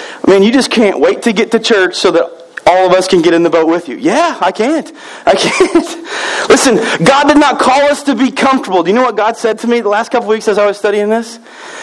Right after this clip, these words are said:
He goes, "Get out of your spiritual recliner, you lazy punk." I'm not joking. I don't, I don't, I don't try to be lazy. But listen,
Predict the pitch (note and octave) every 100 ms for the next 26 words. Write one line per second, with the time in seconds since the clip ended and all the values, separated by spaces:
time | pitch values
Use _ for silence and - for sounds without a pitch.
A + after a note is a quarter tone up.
0 | - - E3 - A#3 B3 B3+ G#3+ G3+ -
1 | - G#3+ A3 A3 A3 - G3 E3+ D#3+ F3
2 | - - _ - - - - C#3 C3 C#3+
3 | E3+ E3+ F#3 E3 C3+ G#2+ - - - -
4 | - - - - - - - - - -
5 | - - - - - - - - - -
6 | G#3+ F4 C#4+ G#4 G#4+ G4+ C#4+ - - -
7 | - - - - - - - D4+ E4 F4
8 | F4 D#4 D4 - D4 E4 C4 A3+ D3+ C#3
9 | - G3+ E4+ - - - - A#3 E4+ -
10 | F3